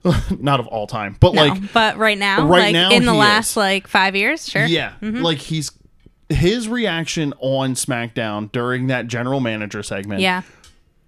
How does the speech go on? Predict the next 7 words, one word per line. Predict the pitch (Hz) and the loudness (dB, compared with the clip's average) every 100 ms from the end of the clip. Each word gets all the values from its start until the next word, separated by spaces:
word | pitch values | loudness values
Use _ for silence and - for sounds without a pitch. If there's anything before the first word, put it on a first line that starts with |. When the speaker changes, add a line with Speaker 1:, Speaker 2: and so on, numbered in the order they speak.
| _ _ _ _ - | _ _ _ _ -12
Speaker 1:
you | - 160 214 | -4 -2 -2
could | 285 185 | -2 0
barely | 165 170 156 | 2 2 0
hear | 135 185 214 | -2 -2 -2
him. | 120 139 - | -4 -8 0
Speaker 2:
Mm-hmm. | 233 320 349 - _ _ _ - | 2 4 2 0 _ _ _ -6
Speaker 1:
Like, | 151 151 143 131 | 0 0 0 -4